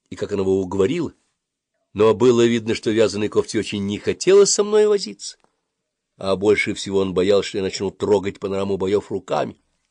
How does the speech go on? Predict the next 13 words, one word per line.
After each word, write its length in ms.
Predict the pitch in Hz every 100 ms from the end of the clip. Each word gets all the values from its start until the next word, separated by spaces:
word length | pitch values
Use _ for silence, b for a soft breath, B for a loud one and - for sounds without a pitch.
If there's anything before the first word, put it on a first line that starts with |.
| _ _ _ _ _ _ _ _ _
Походив 380 | _ - 92 90
ещё 160 | 80 95
несколько 400 | 90 87 - 92
минут 400 | 87 95 101 - b b
вокруг 380 | - 85 95 -
меня, 180 | 98 95
он 100 | 90
шумно 380 | - - 87 82
вздохнул 540 | 73 78 - 131 147 b b b
и 80 | 87
сказал: 400 | - 85 82 80 _ _ _ _ _
«Знаешь 400 | - 175 127 82
что?» 320 | - - 80